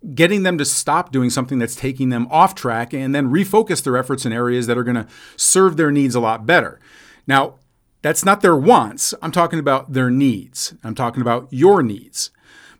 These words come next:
But more than any other reason I find that's killing people's prepping plans, there is one common cause that's the source of both their frustration and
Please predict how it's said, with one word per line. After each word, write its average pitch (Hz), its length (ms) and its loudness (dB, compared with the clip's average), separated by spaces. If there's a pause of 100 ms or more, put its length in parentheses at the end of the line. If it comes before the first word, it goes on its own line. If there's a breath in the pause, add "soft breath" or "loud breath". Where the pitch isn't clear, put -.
But 185 220 4
more 202 200 4
than 190 300 0
any 214 320 2
other 180 280 2
reason 156 460 -2
I 139 140 2
find 113 720 -4 (200)
that's 131 200 -8
killing 226 540 2
people's 190 400 -4
prepping 131 400 -4
plans, - 500 -18 (1040 soft breath)
there 156 160 6
is 139 140 2
one 202 420 2
common 196 360 -2
cause 113 440 -2
that's 131 200 -4
the 131 100 -6
source 127 420 0
of 117 220 -12
both 127 300 0
their 120 140 2
frustration 175 920 -2
and 175 480 -2